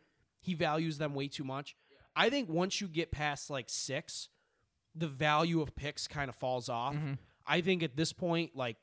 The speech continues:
Speaker 1: to move from fifteen to seven for New England is this year's first and, like, next year's second, maybe next year's first. It depends. Like, maybe it's next year's first too.
Speaker 2: Yeah.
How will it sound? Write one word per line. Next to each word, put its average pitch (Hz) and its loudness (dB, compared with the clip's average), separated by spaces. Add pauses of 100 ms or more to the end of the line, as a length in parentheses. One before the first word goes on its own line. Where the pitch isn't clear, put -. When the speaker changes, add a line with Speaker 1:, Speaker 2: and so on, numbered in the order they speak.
Speaker 1:
to 156 -2
move 147 4
from 139 -6
fifteen 147 -2
to 123 -4
seven 135 0
for 135 -4
New 123 -2
England 139 -2 (520)
is 117 -4
this 151 0
year's 147 2
first 135 -4 (180)
and, 113 -6
like, 110 -6 (480)
next 110 -6
year's 135 -2
second, 127 -4 (400)
maybe 170 4
next 151 0
year's 135 -4
first. - -8
It 143 -4
depends. 131 -8
Like, 156 -2
maybe 208 4
it's 202 0
next 185 -2
year's 160 2
first - -4
too. 156 0
Speaker 2:
Yeah. 120 -2